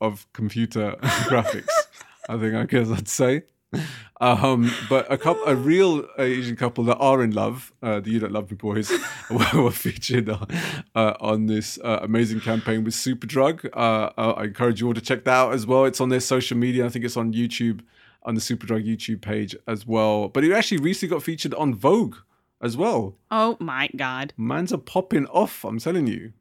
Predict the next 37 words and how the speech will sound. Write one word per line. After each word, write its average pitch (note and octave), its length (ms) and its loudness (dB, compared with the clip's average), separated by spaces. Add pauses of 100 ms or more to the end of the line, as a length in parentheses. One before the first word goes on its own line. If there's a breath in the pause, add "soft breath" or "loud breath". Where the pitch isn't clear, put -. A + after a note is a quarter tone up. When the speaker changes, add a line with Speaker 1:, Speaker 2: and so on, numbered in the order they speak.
(340)
Speaker 1:
I'd E3 100 4
like G#3+ 140 2
to G#3 60 0
think A3 200 2
that F#3+ 160 4
our F#3 220 4
show A2+ 640 2 (680)
was A#2 240 0
the B2+ 80 4
reason B2+ 460 4
that A2+ 100 0
the B2+ 60 -2
<laughs> B2+ 160 -8
catalyst A#2 640 -4 (300)
for C#3+ 80 -2
all C3 240 2
this A#2 200 -2
happening. A#2+ 540 -2
Speaker 2:
Yeah, G3+ 360 0 (100)
absolutely. A3 460 0
Speaker 1:
Their C#3 220 4
appearance C#3 680 2 (140)
on A#2 400 4
the A#2 60 2
Native A#2 320 2
Speaker 2:
Yes. A#2+ 60 2
Speaker 1:
Immigrants, G#2 720 -2 (180)
um, G#2+ 500 -4 (120)
enabled A2 420 2
all G#2+ 100 0
this A2 180 -4
to A2 80 -8
happen. G2 400 -8
Speaker 2:
Yeah, G3 280 -4
'cause, F3+ 360 -8
you G3+ 120 -4
know E3 220 -8